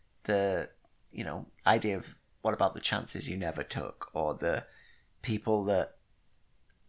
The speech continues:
other things pulled you away from, that's kind of a really sad, melancholy aspect to that film. Um, but I, I tell you what I really loved as well,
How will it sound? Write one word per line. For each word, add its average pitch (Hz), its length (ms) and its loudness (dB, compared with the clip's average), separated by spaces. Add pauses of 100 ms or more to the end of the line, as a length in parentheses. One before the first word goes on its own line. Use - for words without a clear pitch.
(120)
other 123 240 6
things 117 380 0
pulled 110 320 -2
you 104 160 0
away 101 260 0
from, - 440 -8 (760)
that's - 440 4
kind 101 280 -2
of 92 100 -4
a 82 340 -2 (400)
really 117 400 -2
sad, - 500 2
melancholy 107 840 -2 (360)
aspect - 440 0
to - 60 -12
that 113 200 2
film. 131 360 -2 (1000)
Um, 95 380 -6
but 131 80 0
I, 131 180 10
I 131 140 6
tell 170 180 2
you 170 80 4
what 143 100 6
I 127 40 8
really 120 360 4
loved 113 280 4
as 104 120 -4
well, 92 420 2